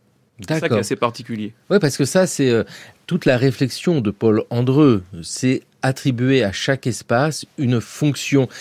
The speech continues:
Speaker 2: C'est un système, euh, de millefeuille, mais extrêmement bien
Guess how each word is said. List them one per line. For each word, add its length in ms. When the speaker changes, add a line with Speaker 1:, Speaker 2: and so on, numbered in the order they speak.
Speaker 2:
C'est 460
un 120
système, 540
euh, 320
de 380
millefeuille, 680
mais 140
extrêmement 1000
bien 440